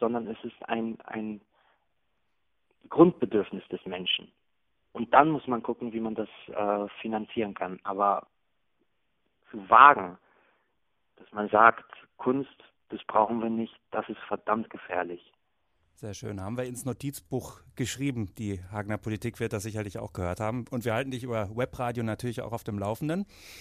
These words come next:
Speaker 2: Lass uns noch mal ganz kurz über dein Schaffen reden. Also wie gesagt, aus dem Lutz, aus dem Kinder- und Jugendtheater. Jetzt, äh, ich guck hier gerade auf den, auf den Pressezettel zum Film.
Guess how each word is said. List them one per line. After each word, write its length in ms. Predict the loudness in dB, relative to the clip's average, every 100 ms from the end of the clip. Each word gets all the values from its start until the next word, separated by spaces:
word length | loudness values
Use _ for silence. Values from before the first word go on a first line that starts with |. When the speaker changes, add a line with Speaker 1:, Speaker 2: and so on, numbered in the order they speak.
| -20 -8
Speaker 2:
Lass 180 | -4 -4
uns 140 | -4 -4
noch 100 | -2
mal 140 | -4 -8 -20 -6
ganz 320 | -4 -4 -4
kurz 260 | -2 -4 -4
über 580 | -4 -2 0 0 0 -4 -16 _ -4
dein 340 | -2 -2 -6 -12 -20
Schaffen 600 | -10 -6 -6 -4 -4 -6 -8 _ -8
reden. 460 | -4 -2 -2 -4 -6
Also 400 | -6 -4 -4 -4
wie 100 | -2
gesagt, 340 | -2 -2 -4
aus 300 | -4 -2 -2
dem 360 | -2 -2 -2 -4 _ -2
Lutz, 300 | -2 -2 -6
aus 160 | -10
dem 140 | -10 -8
Kinder- 280 | -6 -4 -4
und 140 | -6
Jugendtheater. 840 | -6 -6 -6 -8 -8 -10 -6 -6 -8 -16 -20 -14
Jetzt, 480 | -4 -4 -4 -10 -8
äh, 120 | -8
ich 160 | -6 -8
guck 180 | -10 -6
hier 140 | -6
gerade 240 | -4 -4 -4
auf 100 | -4
den, 260 | -4 -2
auf 140 | -4 -6
den 160 | -6
Pressezettel 720 | -6 -6 -6 -6 -6 -6 -6
zum 240 | -6 -6 -6
Film. 440 | -4 -4 -2 -6